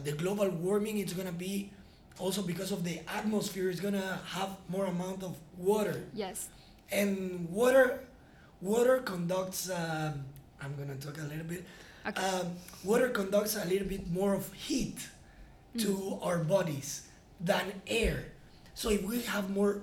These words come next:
Speaker 1: water molecules, the, we would receive a little bit more of that heat.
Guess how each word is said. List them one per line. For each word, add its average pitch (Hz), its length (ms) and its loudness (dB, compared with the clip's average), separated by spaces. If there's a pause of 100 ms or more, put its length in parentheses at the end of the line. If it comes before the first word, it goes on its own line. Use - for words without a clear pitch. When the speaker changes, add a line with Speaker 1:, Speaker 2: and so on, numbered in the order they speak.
Speaker 1:
water 196 300 2
molecules, 190 720 -2 (640)
the, 180 280 0
we 214 160 -4
would 208 280 -2
receive 185 500 -2
a 143 100 -2
little 156 180 -4
bit 151 140 -6
more 170 260 -2
of 139 140 -4
that - 240 -8
heat. - 580 -6